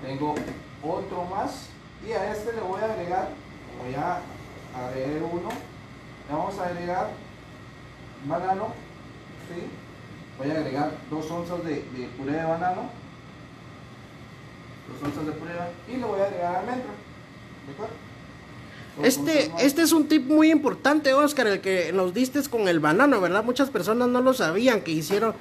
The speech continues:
Speaker 2: que hiciste el puré antes de, de, de realizar el batido, ¿verdad?
Speaker 1: Sí, así es, así es, Samuel. Digamos, ¿por qué? ¿Por qué yo lo, eh, realicé antes de hacer el batido?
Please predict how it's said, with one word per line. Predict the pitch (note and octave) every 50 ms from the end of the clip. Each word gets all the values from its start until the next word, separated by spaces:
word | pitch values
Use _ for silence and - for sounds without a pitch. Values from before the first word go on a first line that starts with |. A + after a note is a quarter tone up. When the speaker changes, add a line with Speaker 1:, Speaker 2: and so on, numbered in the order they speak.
| - - - -
Speaker 2:
que | - F3
hiciste | D#3+ G3 G#3+ G#3+ B3+ B3 B3
el | A#3+ A3
puré | - - D#3 D#3+ F3 G3+ A#3 B3 A#3+ - -
antes | F#3+ A3 A#3 A3 B3 A#3+ G#3+ F3
de, | F3+ D#3+ D3+ D3 C3+ - C3
de, | D#3 D3+ C#3+ C3+ C3
de | C#3 D#3 D#3
realizar | D3+ D#3+ C#3+ C3+ C3+ C#3 - G3+ G#3
el | A3 G3
batido, | E3 C#3+ - C4 C4 G#3 D#3+
¿verdad? | C3 C3 C#3+ E3+ A3+
Speaker 1:
Sí, | F4 F#4 F4 -
así | A#2+ A#2+ A#2+ - D3+ D3+ E3+
es, | F#3+ F#3+ - - - - - A#2+
así | B2 B2 A#2+ C#3+ D#3 E3+
es, | F3 E3+ -
Samuel. | - F3+ F3+ F3+ D3+ C#3 B2+ B2
Digamos, | B2 B2 B2+ C3+ D3+ E3+ F3 E3 - - - - - - - - - - - - - - - - - - - - - -
¿por | - E3+ D#3 - -
qué? | - - A#3 B3 C4 B3+ - - - - - - - - - - -
¿Por | D3+ C#3+ C#3+
qué | - F3 F#3 G3+
yo | G#3+ A3 A3
lo, | G#3 G#3+ G#3+ A3 A3 - - - - - - - - - C#3
eh, | C3+ C3+ C3+
realicé | C#3 C#3+ C#3 C#3 C#3 C3+ D3 F3 F#3 F3+ - D#3+
antes | E3 E3+ E3 - F#3+ F#3 E3
de | D3
hacer | C#3+ D#3+ E3 E3 E3+
el | E3+ D#3
batido? | D3 C#3+ - G#3 G#3+ G3 D3+